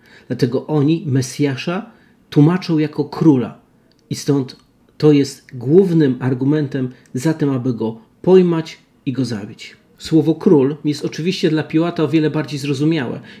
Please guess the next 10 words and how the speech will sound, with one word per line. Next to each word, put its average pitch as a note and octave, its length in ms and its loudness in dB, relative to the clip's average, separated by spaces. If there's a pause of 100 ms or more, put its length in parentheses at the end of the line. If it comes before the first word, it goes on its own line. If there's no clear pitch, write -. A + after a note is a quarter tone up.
i C3+ 60 -2
w B2 40 -4
świetle D3 460 -2
prawa D3+ 340 -2
rzymskiego B2+ 640 -4 (380)
grozi D3+ 440 2
za D#3 180 0
nie C#3+ 200 -2
kara C#3 320 -6
śmierci. - 600 -8